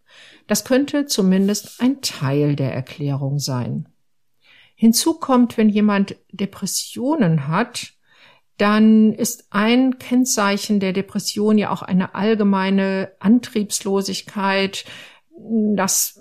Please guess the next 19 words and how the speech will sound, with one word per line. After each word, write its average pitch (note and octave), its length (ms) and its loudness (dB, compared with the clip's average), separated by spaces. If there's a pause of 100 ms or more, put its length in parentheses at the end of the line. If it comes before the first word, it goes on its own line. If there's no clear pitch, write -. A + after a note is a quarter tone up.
(140)
Gefühl, A#3 560 0
überhaupt A3+ 560 -2
keine A3+ 260 0
Energie G#3+ 420 2
zu G#3 260 -2
haben. F#3+ 480 0 (260)
Und G#3 260 2
allein G3+ 340 2
das - 520 -2
kann G#3 440 2 (200)
Handeln G#3 600 4
verhindern. F3+ 840 0 (840)
Es - 140 -8
kann A#3 240 2
also G3 280 2
sein, F#3+ 460 2
dass F#3+ 260 0
so F#3+ 260 0
eine, F3 580 0